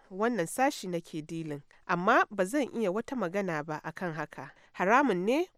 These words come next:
ko halal ga mata masu son ƙayyade iyali a matsayina na musulmi?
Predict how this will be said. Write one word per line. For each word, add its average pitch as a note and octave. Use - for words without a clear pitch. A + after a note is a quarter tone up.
ko C#4
halal G3
ga D#3+
mata A#3
masu F#3+
son -
ƙayyade F3
iyali D3+
a E3
matsayina F#3
na F3+
musulmi? C#3+